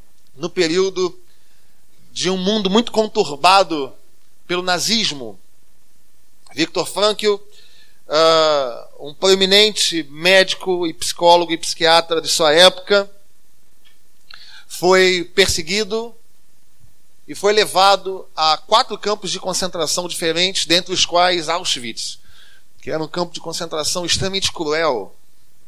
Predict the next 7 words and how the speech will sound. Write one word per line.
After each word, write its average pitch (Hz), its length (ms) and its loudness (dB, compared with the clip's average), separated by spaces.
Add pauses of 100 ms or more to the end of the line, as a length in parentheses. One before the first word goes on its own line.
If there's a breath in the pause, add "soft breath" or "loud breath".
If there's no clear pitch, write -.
(920)
E 143 80 4
ele 202 100 8
fora 220 280 6
levado 196 580 6
a 175 100 8
este 202 220 4
lugar 190 580 2